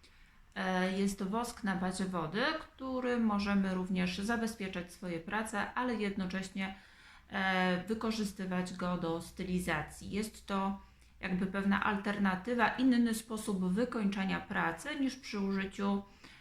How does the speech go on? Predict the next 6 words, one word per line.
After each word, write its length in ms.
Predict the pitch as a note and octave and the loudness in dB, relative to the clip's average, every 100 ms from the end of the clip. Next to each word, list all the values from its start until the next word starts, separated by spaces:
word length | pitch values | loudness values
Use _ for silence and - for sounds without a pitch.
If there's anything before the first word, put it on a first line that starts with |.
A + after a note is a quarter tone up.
| - - | -20 -12
e, 420 | F3 F3 F3+ F3+ | -4 -2 2 2
pigmentu 680 | F3+ A3+ A3 G#3 G3 G3+ F#3+ | 0 0 2 4 4 4 2
łączonego 760 | F3+ F3+ F3+ F3+ F3+ F3 F3+ F3+ | 2 4 4 6 4 2 0 -2
z, 200 | F3 E3 | -2 -2
e, 800 | E3 E3 F3+ - - F3 E3+ E3+ | 0 0 -2 -6 -8 -6 -4 -2
lakierem, 600 | E3+ E3+ D3+ - - | -4 -4 -6 -6 -6